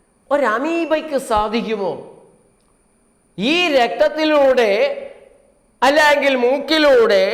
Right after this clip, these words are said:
അതുമല്ലെങ്കിൽ കണ്ണിൻ്റെ ഉള്ളിലൂടെ, ചെവിയുടെ ഉള്ളിലൂടെ അണുക്കളോ അമീബയോ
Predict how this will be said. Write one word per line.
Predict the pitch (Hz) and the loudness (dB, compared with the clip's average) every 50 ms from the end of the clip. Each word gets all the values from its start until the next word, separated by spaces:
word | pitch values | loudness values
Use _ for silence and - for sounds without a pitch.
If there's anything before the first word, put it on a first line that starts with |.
| 262 - - - - - - - _ _ _ _ _ - | -4 -6 -8 -14 -20 -20 -20 -20 _ _ _ _ _ -2
അതുമല്ലെങ്കിൽ | 226 233 302 320 320 311 311 302 302 294 285 285 277 285 | 0 0 0 2 2 2 2 2 0 2 0 0 -2 0
കണ്ണിൻ്റെ | 277 233 220 226 262 302 311 294 285 311 | 0 0 0 0 -2 -4 -4 0 0 0
ഉള്ളിലൂടെ, | 294 277 277 277 254 247 240 233 220 214 208 185 180 190 208 262 - - - - - - _ _ _ _ _ _ _ _ - | 2 2 2 2 4 4 4 4 2 2 2 2 0 0 -2 -6 -8 -12 -18 -20 -20 -20 _ _ _ _ _ _ _ _ -6
ചെവിയുടെ | - 254 247 240 277 311 339 330 330 320 | 0 0 0 0 0 -4 -2 0 2 2
ഉള്ളിലൂടെ | 311 294 294 285 285 262 254 240 233 226 208 196 190 185 190 226 269 285 - - - - - _ _ _ _ _ _ _ _ _ _ _ _ _ _ _ _ _ | 2 0 -2 -2 2 2 4 4 4 2 2 0 -2 -2 -4 -6 -8 -8 -10 -16 -20 -20 -20 _ _ _ _ _ _ _ _ _ _ _ _ _ _ _ _ _
അണുക്കളോ | 185 190 208 247 311 - - - 311 302 277 247 226 226 240 254 247 202 147 127 - - - - - - - _ _ _ _ _ _ _ _ _ _ _ | -2 0 2 2 0 0 -2 0 2 2 2 2 2 2 2 0 0 -2 -4 -8 -12 -16 -18 -20 -20 -20 -20 _ _ _ _ _ _ _ _ _ _ _
അമീബയോ | 175 180 190 202 240 269 330 330 294 294 285 254 233 226 220 240 | -2 -2 0 0 0 0 0 0 2 2 2 2 2 2 2 0